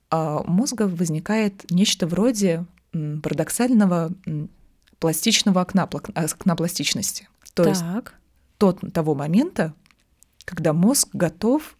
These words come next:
Speaker 1: раздавать функции утерянного участка мозга на другие участки. И мозг
Speaker 2: Делегирует, короче.
Speaker 1: Да. То есть, условно, если бы в огромном здании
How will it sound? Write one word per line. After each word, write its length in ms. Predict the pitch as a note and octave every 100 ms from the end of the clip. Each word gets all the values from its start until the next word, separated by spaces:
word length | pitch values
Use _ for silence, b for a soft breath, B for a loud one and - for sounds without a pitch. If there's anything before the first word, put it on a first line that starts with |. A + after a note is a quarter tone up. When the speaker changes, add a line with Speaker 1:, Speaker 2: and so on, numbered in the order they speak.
| -
Speaker 1:
раздавать 840 | F3 E3+ D#3+ F#3 F3+ C#3+ - - _ _ _ _ _
функции 800 | - G3+ F#3+ F#3+ - D3+ D#3 E3+ - - -
утерянного 680 | - F3 D3+ D3 C#3+ C#3+ -
участка 400 | - D#3+ - D#3+
мозга 360 | G3+ D4 G3+
на 240 | C#3+ E3 F#3+
другие 320 | F#3 E3 D#3+
участки. 560 | C#3 - - - - - _ _ -
И 40 |
мозг 80 | G3+
Speaker 2:
Делегирует, 640 | D4+ F4 C#4+ C#4+ G#3+ F3+
короче. 540 | - F#3 F3 - E3+ - _ _ _ _ _ -
Speaker 1:
Да. 280 | F3+ F3+ - - - _ _ _ _
То 160 | F#3
есть, 260 | E3+ E3+ - -
условно, 380 | D#3+ F3 C#4
если 380 | B3+ F#3 G3+ F#3
бы 220 | D3 E3
в 60 | D3+
огромном 420 | D#3+ F3+ B3 G3
здании 520 | E3 G3 D4 D#4+ D#3+